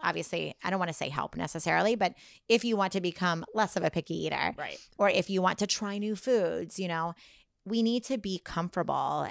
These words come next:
Speaker 1: and feel safe in order to try things that are new and different.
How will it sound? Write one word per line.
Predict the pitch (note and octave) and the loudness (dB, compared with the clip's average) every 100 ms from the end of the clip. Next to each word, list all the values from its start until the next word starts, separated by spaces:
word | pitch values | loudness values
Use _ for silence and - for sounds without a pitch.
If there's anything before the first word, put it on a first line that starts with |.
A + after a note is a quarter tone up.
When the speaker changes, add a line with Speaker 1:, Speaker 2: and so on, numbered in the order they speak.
| - | -4
Speaker 1:
and | E3 | -6
feel | - G3 E3 | -2 0 0
safe | - C#3 F3 C4 - - - | 0 -2 0 -2 -4 -12 -4
in | F3+ | -2
order | E3+ F#3 | -2 -2
to | F3 | -4
try | - E3 D3+ | -4 -2 -2
things | - D3+ D3+ | -4 -8 -6
that | D#3+ | -4
are | D3 | -4
new | C#3+ C3+ | -4 -6
and | C3 | -6
different. | B2+ A#2+ A2+ A#2+ A2+ | -6 -6 -6 -8 -10